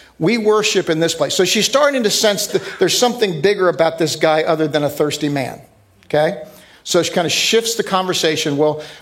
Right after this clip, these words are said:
we worship here, you worship here." And Jesus doesn't blow off the question. When I was trying to think about it, think about the questions that I've had, the conversations I had with people who don't know Christ through the years, and getting to a place right where they can't,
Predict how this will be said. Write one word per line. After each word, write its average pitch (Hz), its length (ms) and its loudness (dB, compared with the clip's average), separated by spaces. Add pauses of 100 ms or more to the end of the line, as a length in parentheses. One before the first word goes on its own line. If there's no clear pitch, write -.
we 208 180 2
worship 220 400 0
here, 170 240 2
you 160 260 -2
worship 190 400 0
here." 160 320 0 (300)
And 160 140 0
Jesus 269 360 0
doesn't 233 360 0
blow 202 260 4
off 190 220 0
the 156 80 -2
question. 196 480 0
When 185 100 2
I 220 60 2
was 220 160 -2
trying 196 180 0
to 160 60 -4
think 185 180 -2
about 160 240 0
it, - 160 -4 (180)
think 226 160 2
about 180 220 2
the 165 80 -2
questions 165 400 0
that 147 100 0
I've 151 160 0
had, 147 360 -2
the 147 80 0
conversations 147 640 -4
I 139 100 -2
had 143 260 -2
with 135 100 -4
people 147 280 -4
who 143 100 0
don't 143 180 -2
know 143 120 -4
Christ 139 340 -4
through 143 80 -6
the 147 100 -4
years, 139 460 -4 (840)
and 156 240 0
getting 170 240 0
to 175 120 0
a 147 60 2
place 156 420 -2
right 165 200 2
where 160 160 0
they 143 160 0
can't, 165 360 -4